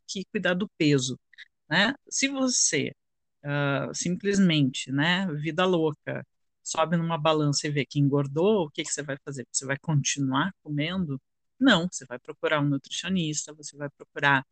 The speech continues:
é, controlar a sua alimentação, corrigir a rota, e com o dinheiro é exatamente a mesma coisa. E qual é a nossa balança? É o, o saldo bancário, é o cartão de crédito,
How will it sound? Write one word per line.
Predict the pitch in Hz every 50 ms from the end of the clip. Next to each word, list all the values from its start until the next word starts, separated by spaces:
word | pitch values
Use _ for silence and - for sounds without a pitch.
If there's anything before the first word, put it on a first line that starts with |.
| - - - - - - - - _ -
é, | 143 143 143 143 139 139 -
controlar | - 180 175 147 - 170 170 160 151 139 139
a |
sua | - - 139
alimentação, | 135 139 139 135 139 - 190 190 - - - 156 156 156 151 147 -
corrigir | 160 165 180 185 175 151 151 143 143 139
a | 147
rota, | 147 - 170 160 160 165 - _ 170 - - - - - - _ _
e | 202
com | - - 220 214
o | 214
dinheiro | 190 208 196 190 180 180 190
é | 185 185
exatamente | 190 196 180 180 175 180 202 202 214 220 - - _ 220 220 214 202 185 175 175 185 185 - 190
a | 185
mesma | 175 156 151 151 156 165 - _
coisa. | - 135 131 123 - - _ _
E | 170 185 - -
qual | - 196 190 185 185
é | 180
a | 185
nossa | 180 170 165 170 - -
balança? | 151 143 139 147 160 196 233 277 269 - 175 - - _ _ _ _ _ _ _
É | - 233 220
o, | 214 214 208 196 190 - -
o | 165 170 170 170
saldo | - - 139 135 135 139
bancário, | 139 143 151 170 - - 160 160 156 151 147 147 147 147 143 151 - _ _ _ _ _ -
é | 143 147 151 151 151
o | 151 147
cartão | - - 143 - - 135 135
de | 139 - -
crédito, | 170 160 160 156 151 147 147 143 143 - - 156